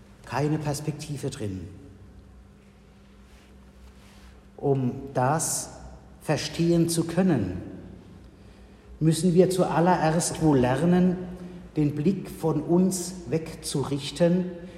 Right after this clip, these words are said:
nicht nur um uns selbst zu kreisen. Also, schau nicht auf dich selbst, woran merke ich das, kann ich das, will ich das?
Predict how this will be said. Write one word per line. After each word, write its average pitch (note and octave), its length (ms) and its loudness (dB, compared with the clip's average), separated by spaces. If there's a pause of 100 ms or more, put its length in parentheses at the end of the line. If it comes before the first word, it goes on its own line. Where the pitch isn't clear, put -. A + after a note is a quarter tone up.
nicht E3+ 320 0
nur F3 280 6
um E3+ 160 4
uns E3+ 280 2
selbst E3+ 400 2
zu - 100 -4
kreisen. G#2 600 -4 (280)
Also, C#3+ 460 -2 (380)
schau E3+ 280 2
nicht F3 500 2
auf E3 260 0
dich E3+ 220 -2
selbst, D#3+ 520 0
woran E3+ 380 4
merke E3 320 4
ich D3 240 -2
das, C3+ 300 -2
kann F3 260 2
ich - 140 -2
das, C#3+ 420 -2
will G3+ 240 2
ich - 180 -6
das? B2 440 -4